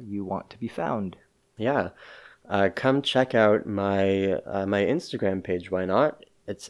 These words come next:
Speaker 2: Evan Spurgel, and, um, I do silly things.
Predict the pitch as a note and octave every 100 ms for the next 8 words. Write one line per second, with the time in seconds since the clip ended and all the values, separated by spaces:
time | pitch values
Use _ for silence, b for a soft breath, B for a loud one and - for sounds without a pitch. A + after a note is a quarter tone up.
0 | _ A#2+ B2 C3+ C3 - - A2 A2+ C3+
1 | E3+ - _ _ _ _ _ - G#2 G#2
2 | G#2 G#2+ G#2+ G#2 G#2 G2+ G2+ G2+ G#2 G#2
3 | b b b b b b _ - G2+ G2
4 | G#2+ G2+ G2 - A#2 G#2+ G#2+ - A2+ C3
5 | D3+ E3+ D3 -